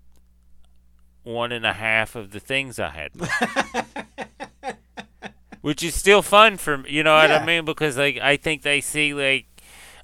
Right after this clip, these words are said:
Speaker 1: "Oh, the way Dad does <laughs> stuff is way different
Speaker 2: Way
Speaker 1: than everybody else."
Speaker 2: What are, what are, like, cool things that you wanna show your kids?
Speaker 1: Uh, like, I like taking them to the,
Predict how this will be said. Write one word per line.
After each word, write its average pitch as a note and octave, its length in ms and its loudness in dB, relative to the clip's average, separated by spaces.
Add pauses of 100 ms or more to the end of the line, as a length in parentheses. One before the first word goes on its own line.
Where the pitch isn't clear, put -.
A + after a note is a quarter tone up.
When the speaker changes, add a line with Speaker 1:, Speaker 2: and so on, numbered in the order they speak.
Speaker 1:
"Oh, C3+ 200 2
the C3+ 120 -4
way C3+ 180 -2
Dad C3 340 0
does B2+ 220 0
<laughs> - 80 12
stuff C3+ 380 -2
is E3+ 260 -8
way C#3 480 0
different C3 580 -2
Speaker 2:
Way G2 80 -12
Speaker 1:
than F#2 80 -12
everybody F#2+ 680 -6
else." D#2 300 -12
Speaker 2:
What D3 240 -6
are, D3+ 100 -4
what C3+ 160 -6
are, C#3+ 100 -4
like, C#3+ 220 -4
cool C#3 220 -6
things C3+ 300 -8
that A2+ 120 -8
you A2+ 80 -12
wanna G#2+ 180 -12
show A2+ 200 -12
your A2 140 -10
kids? A#2+ 420 -14 (1120)
Speaker 1:
Uh, C3+ 480 -4
like, B2+ 220 -2
I C3 80 -2
like C#3+ 220 -2
taking C3+ 260 -10
them C3 140 -14
to C3 140 -14
the, A2 460 -10